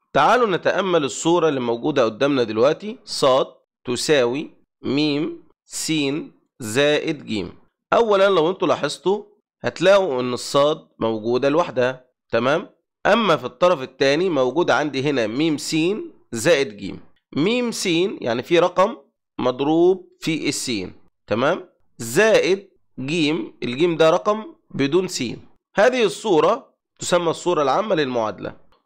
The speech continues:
وهنعرف بعد كده إن الميم دي في السنوات اللي جاية بتدل على حاجة اسمها الميل، وإن الجيم دي بتدل على الجزء المقطوع من صاد. فلو بصينا مثلا على المعادلات اللي موجودة قدامنا دلوقتي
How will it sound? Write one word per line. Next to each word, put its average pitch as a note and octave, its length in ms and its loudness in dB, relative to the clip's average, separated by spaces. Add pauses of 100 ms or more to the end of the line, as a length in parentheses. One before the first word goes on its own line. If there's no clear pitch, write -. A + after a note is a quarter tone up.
وهنعرف G3+ 420 2
بعد D3 200 0
كده F#3 280 0
إن C3+ 160 -2
الميم D#3 420 0
دي A3 400 -8 (160)
في - 60 -10
السنوات C3+ 440 0
اللي C3 140 -2
جاية F3+ 280 4
بتدل D3+ 460 -2
على B2 260 2
حاجة D#3 380 0
اسمها D3 320 -2
الميل، C#3+ 520 -4 (200)
وإن G3+ 340 0
الجيم F#3+ 400 0
دي A3 340 -4 (300)
بتدل D3+ 420 0
على E3+ 520 4
الجزء D3+ 500 0 (220)
المقطوع B2+ 680 2
من C#3 160 -6
صاد. - 360 -4 (320)
فلو F3 200 6
بصينا A3 380 2
مثلا G3+ 520 0 (280)
على C#3+ 460 4
المعادلات C3+ 640 2
اللي C3+ 100 0
موجودة C3+ 380 2
قدامنا C#3 380 2
دلوقتي F#3 540 0